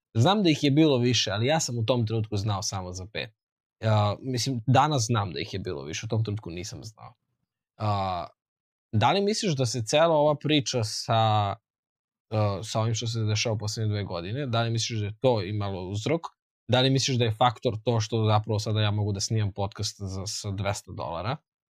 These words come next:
dvesta evra? Znači, jedan, jedan, jedan put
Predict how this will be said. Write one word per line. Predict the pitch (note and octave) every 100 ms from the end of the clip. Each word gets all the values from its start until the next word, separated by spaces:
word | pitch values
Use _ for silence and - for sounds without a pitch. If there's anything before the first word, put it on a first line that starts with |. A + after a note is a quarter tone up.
| -
dvesta | G2+ G#2 G2
evra? | D#2+ F2 D3 - _
Znači, | F#2+ G#2 G#2+ A2 -
jedan, | A#2 A2+ A2 G#2+ G#2 A#2+ A2 _
jedan, | A#2+ A#2 A2 A2 G#2+ - _ _
jedan | A#2+ A#2 A#2 A2+
put | A#2+